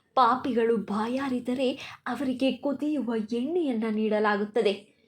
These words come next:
ನಮಗೆ ಹೊಸ ಮಾನವ ಜನ್ಮ ಪಡೆಯಲು ಅನುಮತಿ ನೀಡಿದ್ದರೂ ಸಹ ಅವರ ಪಾಪಗಳನ್ನ ಮುಂದಿನ ಜನ್ಮಕ್ಕೆ ಎರವಲು ಪಡೆಯಲಾಗುತ್ತದೆ. ಹಾಗೆ ರೋಗಗಳು ಅಥವಾ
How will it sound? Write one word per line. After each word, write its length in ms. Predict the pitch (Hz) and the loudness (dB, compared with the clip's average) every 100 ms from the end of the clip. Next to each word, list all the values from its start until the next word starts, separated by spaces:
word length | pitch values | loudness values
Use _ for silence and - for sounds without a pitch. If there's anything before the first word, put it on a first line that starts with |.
| _ _ _ 359 | _ _ _ -2
ನಮಗೆ 380 | 381 349 359 | 0 2 2
ಹೊಸ 360 | 349 254 269 349 330 | 2 2 0 0 -2
ಮಾನವ 560 | 226 220 233 320 330 285 | 0 0 -2 -4 -4 -4
ಜನ್ಮ 340 | 285 262 247 247 | -4 -4 -2 -2
ಪಡೆಯಲು 540 | 240 220 262 285 254 | -2 -4 -2 0 0
ಅನುಮತಿ 680 | - 226 233 339 370 359 330 | 0 -6 -8 -6 -2 0 0
ನೀಡಿದ್ದರೂ 600 | 311 302 311 359 339 339 | -2 -4 -6 -4 -4 -4
ಸಹ 320 | - 359 - 247 254 - - - - | -4 -6 0 0 0 -8 -20 -20 -12
ಅವರ 240 | 226 226 226 | -8 -4 -4
ಪಾಪಗಳನ್ನ 840 | 220 - 220 254 294 262 247 240 254 | -4 -4 -4 -4 -4 -2 -2 0 0
ಮುಂದಿನ 560 | 240 220 285 339 339 294 233 | 0 -2 -2 -2 -2 -2 -4
ಜನ್ಮಕ್ಕೆ 680 | 240 220 254 - 240 247 - - - - | -2 -2 -4 -2 -2 -2 -4 -20 -18 -4
ಎರವಲು 500 | 208 247 330 285 233 | -2 0 0 -2 -2
ಪಡೆಯಲಾಗುತ್ತದೆ. 1040 | 233 202 214 208 196 214 - 214 196 - _ _ _ _ - | -2 -2 0 -2 -2 -4 0 2 0 -2 _ _ _ _ -8
ಹಾಗೆ 500 | 269 285 254 226 247 - - | -4 -2 0 -2 -2 -12 -6
ರೋಗಗಳು 640 | 214 226 262 254 226 214 | 0 0 2 2 2 2
ಅಥವಾ 460 | - - 277 349 | 0 -6 -8 -2